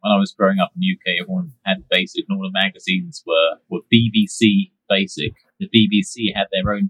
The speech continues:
program, program, programming language called B B C Basic, and it was, you know, kind of print, hello, twenty go to ten, and that was, that was what everyone, that was all the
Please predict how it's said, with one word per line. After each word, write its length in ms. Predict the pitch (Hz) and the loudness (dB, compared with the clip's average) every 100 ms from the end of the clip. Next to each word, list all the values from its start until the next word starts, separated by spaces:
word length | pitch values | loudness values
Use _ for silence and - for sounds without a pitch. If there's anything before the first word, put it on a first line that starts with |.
| - | 0
program, 500 | 113 107 107 90 87 - - | 2 2 0 -2 -4 -12 -2
program, 400 | 107 101 95 98 _ | 0 2 -2 -4 _
programming 600 | 139 139 117 123 117 110 | 0 0 0 -2 -2 -6
language 680 | 110 113 113 - - - - - | -4 -2 -2 -4 -6 -8 -20 -4
called 280 | 127 110 101 | 0 0 2
B 140 | 107 104 | 2 2
B 80 | 104 | 0
C 200 | 98 95 | -4 -2
Basic, 380 | 98 101 - _ _ _ | 0 0 -4 _ _ _
and 440 | 101 95 92 92 95 - _ | -6 -2 -2 -2 -4 -8 _
it 140 | 104 95 | -2 0
was, 280 | 95 92 - | -2 -2 -8
you 80 | 95 | -4
know, 160 | 90 87 85 - | -2 -2 -2 0
kind 160 | 87 87 | 0 0
of 80 | 87 _ _ | -8 _ _
print, 360 | - 117 147 - - _ | -2 0 0 -4 -12 _
hello, 640 | 113 101 95 92 90 90 85 - _ | -2 0 0 0 -2 -2 -6 -10 _
twenty 380 | - 98 95 95 | 0 2 2 -2
go 140 | 92 90 | -2 -2
to 180 | - - - | -4 -6 -2
ten, 320 | 82 78 71 _ _ | -2 -4 -10 _ _
and 80 | - | -8
that 160 | 90 90 | -6 -6
was, 320 | 90 - - 107 | -8 -10 -8 -2
that 160 | 104 | -2
was 140 | - - | -2 -6
what 180 | 95 - | -2 -2
everyone, 300 | 90 92 90 - | -2 -4 -6 -2
that 80 | - | 0
was 100 | - | 2
all 80 | |
the 100 | 110 | -2